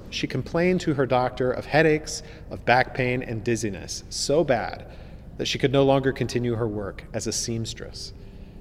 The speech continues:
She was in her mid-fifties, and as her condition deteriorated, an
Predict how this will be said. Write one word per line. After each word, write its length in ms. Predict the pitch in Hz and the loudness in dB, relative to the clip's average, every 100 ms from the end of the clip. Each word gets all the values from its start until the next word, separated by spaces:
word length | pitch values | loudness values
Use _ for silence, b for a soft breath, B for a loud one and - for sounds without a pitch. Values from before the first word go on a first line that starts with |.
| B - | B -14
She 140 | - 123 | -4 -2
was 120 | 123 | 0
in 80 | 131 | 2
her 80 | 120 | 2
mid-fifties, 840 | 131 139 135 - 113 110 - - - - B B | 0 0 -2 -2 -4 -4 -6 -10 -14 -18 B B
and 100 | 120 | 0
as 100 | 131 | 2
her 60 | 143 | 2
condition 760 | - 139 160 170 190 175 156 123 | 2 2 4 4 4 2 2 -2
deteriorated, 1000 | 127 - 208 220 139 104 98 92 113 131 B B B | -6 2 2 6 4 4 0 -2 -6 -8 B B B
an 100 | 135 | -6